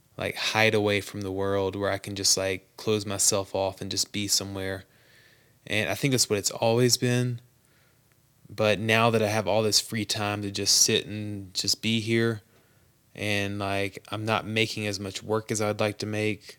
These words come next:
Like, I've made some, but I'm not making as much as I would like to make.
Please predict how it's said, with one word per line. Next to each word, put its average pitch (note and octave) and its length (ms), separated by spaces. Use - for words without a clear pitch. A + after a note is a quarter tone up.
Like, - 160
I've A2 120
made A2+ 240
some, G2+ 600
but G2 520
I'm A2+ 140
not A2 160
making A2+ 260
as G2+ 100
much G#2+ 200
as G2+ 100
I G2+ 80
would G2 140
like G#2 300
to G#2 100
make. F#2+ 460